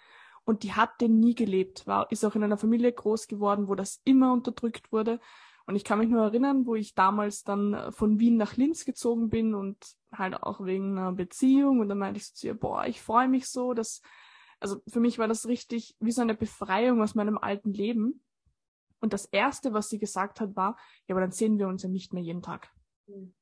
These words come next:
Speaker 1: So, und das war so, wo ich für mich erkannt habe, okay, in dieser Freundschaft geht's gar nicht darum, dass wir jetzt befreundet sind und uns gegenseitig supporten und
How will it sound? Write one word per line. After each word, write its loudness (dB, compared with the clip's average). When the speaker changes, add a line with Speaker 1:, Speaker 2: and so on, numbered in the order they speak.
Speaker 1:
So, 0
und 2
das 0
war 4
so, 0
wo -4
ich -4
für -2
mich 2
erkannt -4
habe, -4
okay, -6
in -6
dieser -6
Freundschaft -6
geht's -8
gar -2
nicht -2
darum, 2
dass -4
wir 0
jetzt -8
befreundet -2
sind 2
und 0
uns -8
gegenseitig -4
supporten 0
und -2